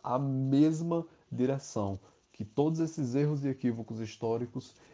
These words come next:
eles coincidem em um só ponto, que é a retirada da culpa de Hitler no extermínio no, que aconteceu nos campos de concentração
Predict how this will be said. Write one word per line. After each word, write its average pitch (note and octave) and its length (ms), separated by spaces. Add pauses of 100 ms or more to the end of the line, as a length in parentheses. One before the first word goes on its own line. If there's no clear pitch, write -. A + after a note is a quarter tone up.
eles A2+ 260
coincidem A#2+ 800
em A#2 180
um C3+ 120
só C#3 200
ponto, A#2 600
que B2+ 220
é A#2 240 (600)
a G2+ 240
retirada C#3 1000 (400)
da G#2+ 200
culpa F3 440
de D3+ 120
Hitler C3 580 (400)
no A#2 140
extermínio A2+ 800 (500)
no, G#2+ 300
que A#2 220
aconteceu G#2+ 880
nos A2+ 520
campos G#2+ 680
de G#2 580
concentração G#2+ 760